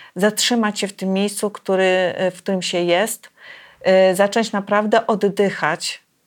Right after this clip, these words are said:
w-, to jest tak spróbować zacząć oddychać ze spokojem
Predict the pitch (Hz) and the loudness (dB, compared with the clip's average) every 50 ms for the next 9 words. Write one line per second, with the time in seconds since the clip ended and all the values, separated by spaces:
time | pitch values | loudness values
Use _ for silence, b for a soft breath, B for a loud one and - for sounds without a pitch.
0 | _ _ - - - - 208 202 - - 202 196 - - - 208 185 185 196 202 | _ _ -20 -12 -6 -4 -4 -4 -4 -4 -6 -6 -6 -2 -2 0 2 2 2 2
1 | 226 226 226 202 196 - 196 190 - 175 175 170 165 208 214 208 220 202 202 196 | 2 2 0 -2 -4 -4 -6 -4 -4 -4 -6 -4 -2 -4 -2 -2 -2 -4 -4 -6
2 | 180 - - 180 180 - - 185 180 180 190 214 233 | -10 -10 -10 -10 -10 -8 -6 -4 -4 -2 -2 -4 -4